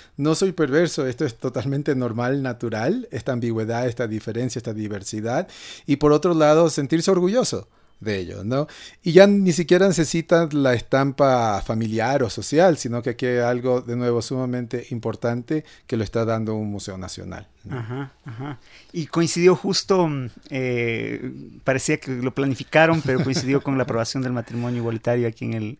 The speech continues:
Speaker 2: en el país. Y de hecho, en el, en el, en el foro de discusión estaba, mm,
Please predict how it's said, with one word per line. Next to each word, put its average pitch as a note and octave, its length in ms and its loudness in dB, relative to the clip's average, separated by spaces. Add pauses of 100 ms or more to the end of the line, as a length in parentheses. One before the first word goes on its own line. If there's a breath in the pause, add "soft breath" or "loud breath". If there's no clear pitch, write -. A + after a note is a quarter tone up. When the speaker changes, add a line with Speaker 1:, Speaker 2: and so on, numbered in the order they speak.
Speaker 2:
en A#2 80 -8
el - 80 -6
país. C3 420 -2 (440 loud breath)
Y D#3+ 80 4
de D#3+ 100 8
hecho, F#3+ 220 6
en E3+ 100 4
el, C#3+ 240 2
en C3 200 -2
el, A#2+ 420 -4 (380 soft breath)
en C3+ 100 -8
el C#3 80 -4
foro F#3 280 2
de E3+ 60 2
discusión D#3+ 560 0
estaba, C#3+ 560 4
mm, B2 200 -4